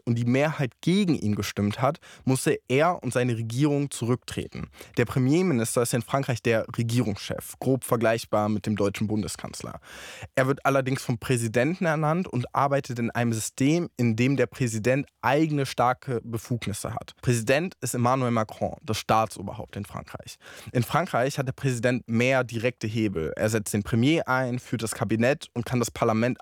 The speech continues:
auflösen. Darum kann er die Politik spürbar mitsteuern steuern. So, und was ist jetzt passiert und wer ist da gescheitert? Die Vertrauensfrage funktioniert in Frankreich und Deutschland ähnlich, aber nicht gleich.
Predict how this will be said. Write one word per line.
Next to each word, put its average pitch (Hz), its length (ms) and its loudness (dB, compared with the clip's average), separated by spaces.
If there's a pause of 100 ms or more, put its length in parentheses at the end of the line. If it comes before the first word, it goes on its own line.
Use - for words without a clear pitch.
auflösen. 107 680 -2 (260)
Darum 156 320 2
kann 143 180 -4
er 123 80 0
die 113 80 -4
Politik 123 600 -4
spürbar 131 680 2
mitsteuern 110 300 -6
steuern. - 400 -14
So, 120 280 4
und 107 280 2
was 120 180 0
ist 117 80 -4
jetzt 147 240 0
passiert 190 540 0
und 120 300 0
wer 123 380 2
ist - 160 -8
da 117 100 2
gescheitert? 127 680 -2 (140)
Die 127 120 0
Vertrauensfrage 165 1040 0
funktioniert 139 520 0
in 123 80 -2
Frankreich 151 560 0
und 113 120 -2
Deutschland 123 460 0
ähnlich, 95 640 -2
aber 117 340 2 (100)
nicht 120 220 0
gleich. - 480 -6